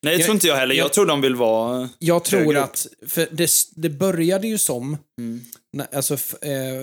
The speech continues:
Speaker 2: s-, spola tillbaka klockan tio, åtta, tio år.
Speaker 1: Mm.
Speaker 2: Då var det ju Salzburgs, alltså, tanken är ju
Speaker 1: Mm.
Speaker 2: att Salzburg ska ju vara feeder club
Speaker 1: Mm.
Speaker 2: och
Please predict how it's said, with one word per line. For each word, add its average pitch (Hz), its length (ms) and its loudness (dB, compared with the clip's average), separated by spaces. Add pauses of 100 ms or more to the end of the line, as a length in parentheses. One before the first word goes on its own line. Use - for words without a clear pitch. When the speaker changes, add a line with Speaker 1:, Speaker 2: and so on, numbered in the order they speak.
Speaker 2:
s-, - 260 -8
spola 151 240 -2
tillbaka 160 340 -4
klockan 135 500 -6 (420)
tio, 131 720 -6
åtta, 147 400 -4
tio 147 200 -2
år. 165 240 -2 (140)
Speaker 1:
Mm. 131 220 -6 (120)
Speaker 2:
Då 156 140 -2
var 160 140 0
det 147 60 0
ju 147 40 0
Salzburgs, 180 680 -2
alltså, 156 260 -2
tanken 180 420 -4
är 160 80 0
ju 135 40 -4
Speaker 1:
Mm. 131 100 -2
Speaker 2:
att 135 100 -4
Salzburg 190 420 0
ska 185 160 -2
ju 160 60 2
vara 160 340 0 (480)
feeder 127 420 -4
club 147 400 -6 (320)
Speaker 1:
Mm. 120 300 -8
Speaker 2:
och 139 340 0